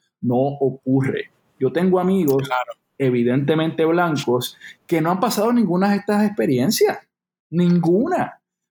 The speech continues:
Speaker 1: porque el filtro de mundo no es el mismo que el mío, lamentablemente. Entonces, hay que tener la humildad, la empatía de saber que si tú no eres evidentemente negro, mira, habla con una persona negra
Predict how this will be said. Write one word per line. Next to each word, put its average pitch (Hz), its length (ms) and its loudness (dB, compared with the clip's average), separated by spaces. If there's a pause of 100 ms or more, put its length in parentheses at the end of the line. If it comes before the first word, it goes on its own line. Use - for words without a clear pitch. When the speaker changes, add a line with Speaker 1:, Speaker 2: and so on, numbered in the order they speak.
(100)
Speaker 1:
porque 156 340 0
el 147 80 0
filtro 208 440 0
de 220 100 2
mundo 214 560 2
no 143 100 2
es 170 60 0
el 175 60 0
mismo 180 220 2
que 208 100 0
el 151 80 0
mío, 131 340 0
lamentablemente. 123 920 -2
Entonces, 165 640 0 (300)
hay 143 160 0
que 190 100 0
tener 185 240 0
la 190 80 2
humildad, 185 600 0 (100)
la 139 100 2
empatía 131 920 0 (800)
de 139 160 2
saber 147 600 0
que 123 320 -2
si - 240 0
tú 143 140 -2
no 180 80 2
eres 202 300 0
evidentemente 180 840 0
negro, 143 480 0 (1300)
mira, 139 600 -2
habla 143 320 0
con 196 100 0
una 185 140 2
persona 185 360 0
negra 185 500 0